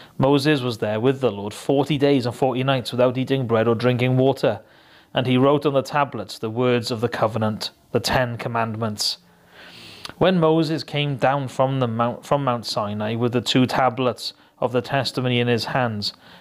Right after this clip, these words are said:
he was not aware that his face was radiant because he had spoken with the Lord. When Aaron and all the Israelites saw Moses, his face was radiant, and they were afraid to come near him. But Moses called to them.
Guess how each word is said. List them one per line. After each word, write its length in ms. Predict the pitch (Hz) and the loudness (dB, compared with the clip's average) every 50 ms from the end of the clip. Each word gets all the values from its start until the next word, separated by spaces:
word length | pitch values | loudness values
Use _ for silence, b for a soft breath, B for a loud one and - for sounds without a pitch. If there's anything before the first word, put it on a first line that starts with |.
| B B | B B
he 120 | - 131 | 2 2
was 200 | 131 135 127 123 | 4 4 2 2
not 240 | 143 147 143 143 170 | 2 0 0 0 0
aware 360 | 156 139 147 151 147 139 127 | 0 2 2 4 4 4 4
that 200 | 117 120 113 - | 2 0 -4 -4
his 200 | 135 123 107 - | -4 -6 -6 -4
face 380 | - - 131 131 131 123 - - | -2 0 0 0 0 -2 -4 -4
was 140 | 123 113 | -4 -4
radiant 600 | 113 120 127 131 139 139 139 165 151 123 104 101 - | -2 0 2 2 2 2 4 4 2 2 0 -2 -2
because 320 | 131 120 - - 131 110 | -4 -2 0 0 0 2
he 80 | 123 123 | 2 2
had 100 | 120 113 | 2 0
spoken 500 | - - - 135 135 135 - 147 135 131 | -2 -2 0 0 0 2 2 0 0 2
with 160 | 127 123 - | 0 -2 0
the 100 | 139 127 | 0 0
Lord. 440 | 120 127 147 151 143 123 110 - - - B B B B B B B B B | 2 4 4 4 4 4 2 -2 -6 -20 B B B B B B B B B
When 140 | B 123 127 | B 0 2
Aaron 380 | 139 147 151 160 170 180 175 151 | 2 2 2 2 2 2 0 0
and 120 | 147 143 | 2 2
all 160 | 147 156 170 | 4 4 4
the 120 | 175 170 170 | 4 4 4
Israelites 440 | 165 147 160 160 156 131 117 - | 2 2 2 0 0 0 0 -2
saw 320 | - - - 143 135 156 165 | -4 -4 -2 -2 -2 -2 0
Moses, 640 | 160 147 139 131 123 120 110 113 104 101 101 - - B B B B B | 2 2 2 2 0 -4 -8 -10 -12 -12 -12 -16 -20 B B B B B
his 200 | B - 135 127 | B -4 -4 -4
face 560 | - - - - 156 151 151 151 - - - | -4 -4 0 2 2 2 2 0 0 -2 -2
was 180 | - 143 143 139 | 0 0 0 2
radiant, 840 | 131 123 135 143 139 147 147 147 135 165 151 139 127 113 104 - - - B B B B B B B | 2 2 2 2 4 2 0 0 0 2 2 2 0 0 -4 -12 -14 -16 B B B B B B B
and 120 | 120 123 | 0 2
they 80 | 139 151 | 4 4
were 120 | 156 156 | 6 4
afraid 500 | 156 147 - - 165 160 170 165 151 - | 4 2 0 0 2 4 4 4 2 0
to 80 | - 143 | -2 -6
come 340 | - - - 139 135 139 139 | -4 -4 -4 -2 -2 0 0
near 240 | 143 143 147 147 | 2 2 4 2
him. 320 | 139 113 135 123 104 104 104 _ _ _ B B B B B B B B | 2 2 0 -2 -2 -4 -10 _ _ _ B B B B B B B B
But 140 | 135 131 | -2 0
Moses 420 | 147 160 170 170 170 151 156 147 - | 2 4 4 4 4 2 0 -4 -6
called 380 | - - - 135 135 135 135 | -6 -6 -4 -2 -2 -2 -4
to 100 | - 147 | -4 -6
them. 240 | 131 127 117 107 104 | -4 -4 -4 -6 -8